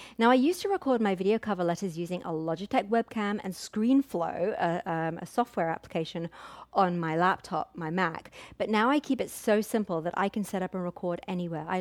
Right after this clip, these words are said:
literally use my mobile phone's inbuilt camera app and a tripod that is specific to my phone. That's it. So all you need to do is research a tripod that fits your ho-, phone. Just head over to Google and type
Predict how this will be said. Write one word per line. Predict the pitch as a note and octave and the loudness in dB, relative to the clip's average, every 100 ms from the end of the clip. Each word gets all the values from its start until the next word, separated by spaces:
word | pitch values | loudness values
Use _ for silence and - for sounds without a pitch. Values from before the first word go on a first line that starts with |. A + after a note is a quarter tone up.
| F#3 | 0
literally | G3 - B3 C4+ G#3 | -2 0 0 2 0
use | F#3 F#3 | -2 -2
my | E3 | -4
mobile | D#3 D#3 A#3 | -2 -2 -2
phone's | B3+ A#3 F#3 F3 F#3 - _ | -2 -4 -2 -2 -6 -10 _
inbuilt | F#3 F#3 A#3 - | -4 0 0 -2
camera | - D#4+ D#4+ - | -4 0 0 0
app | F#3 F3+ - - - - - | -2 -2 -6 -20 -18 -20 0
and | G#3+ G3 F#3 F#3 - | 2 2 0 -4 -6
a | G#3 | -6
tripod | - - F3 F3 F#3 - - - - - | -4 0 0 0 -4 -6 -8 -14 -20 -4
that | G3 | -2
is | - F#3 | 0 -2
specific | - G3 F#3+ F3 - | -2 -4 -2 -6 -8
to | - | -8
my | E3+ D#3+ | -6 -6
phone. | - - - D#3+ - - - | -6 -8 -10 -16 -18 -10 -4
That's | G#3+ - A3 | -4 -2 -2
it. | D#3+ - | -2 -4
So | - | 0
all | - C4+ | 4 4
you | D4 | 6
need | D4 C4+ | 2 2
to | A3+ | 2
do | G3+ | 2
is | F#3 | 2
research | F3 A#3+ - F#3 - | 0 -2 0 0 -2
a | |
tripod | F3+ - F3+ - A3 G#3 | -6 -2 -2 0 -4 -6
that | - | -6
fits | A3 - | -8 -4
your | C4 C4 | -4 -4
ho-, | B3+ _ - | -8 _ 0
phone. | F4 G#4+ F#3+ D#3 - - - | 2 4 2 -4 -14 -14 -10
Just | A3 | -2
head | A3+ C4+ | 2 4
over | C4 | 4
to | C4 G#3+ | 0 0
Google | G3 G3 G3 | 2 2 0
and | F#3 | 0
type | - F#3+ F3+ | -2 -4 -4